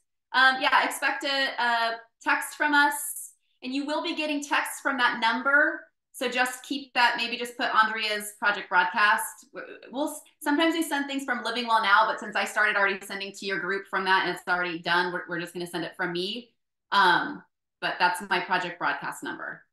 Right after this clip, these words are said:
Don't try to text me at that number because I have to go into the app to see those texts. It gets confusing, I know.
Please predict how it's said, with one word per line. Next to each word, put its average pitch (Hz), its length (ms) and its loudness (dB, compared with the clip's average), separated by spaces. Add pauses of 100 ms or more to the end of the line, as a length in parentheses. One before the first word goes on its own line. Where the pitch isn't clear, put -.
Don't 220 260 0 (180)
try 247 200 0
to 233 80 -4 (460)
text 226 400 -2
me 240 100 -4
at 233 120 -4
that 226 140 2
number 247 460 0
because 185 520 -8 (300)
I 175 240 0 (280)
have 190 160 -8
to - 80 -20
go 190 80 -8
into 185 100 -4
the 175 160 -6
app 175 220 2
to 175 60 -12
see 202 180 -10
those 202 220 -6
texts. 208 340 -2
It 170 80 -14
gets 185 160 -12
confusing, 185 420 -8
I 175 80 -4
know. 175 300 -2